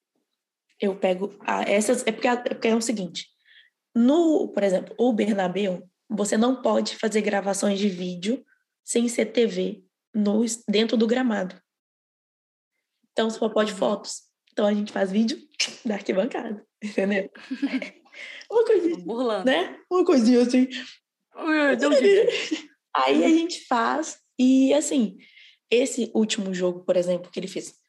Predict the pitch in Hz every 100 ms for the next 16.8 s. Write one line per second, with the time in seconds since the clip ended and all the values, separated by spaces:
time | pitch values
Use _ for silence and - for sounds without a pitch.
0 | - 214 226 240 196 196 180 180 - 196
1 | 190 185 175 175 - 170 165 180 180 180
2 | 175 175 - - 180 - _ _ _ _
3 | _ _ _ _ _ _ _ _ _ _
4 | - - _ - 269 233 - 226 226 233
5 | 233 - 247 277 196 185 202 202 - 262
6 | 294 220 180 180 180 175 180 180 165 180
7 | 175 - _ _ _ _ _ - 214 202
8 | 202 196 214 208 - 208 233 190 - -
9 | _ _ _ _ - - _ _ _ 226
10 | 226 247 214 226 247 202 208 208 - 208
11 | 208 233 233 220 220 214 - 240 233 233
12 | - _ _ _ _ _ _ _ - -
13 | 320 370 294 254 269 262 269 392 247 247
14 | 254 - 226 226 208 180 202 - 220 226
15 | 269 294 220 202 247 302 - 220 262 320
16 | - 226 233 226 185 202 262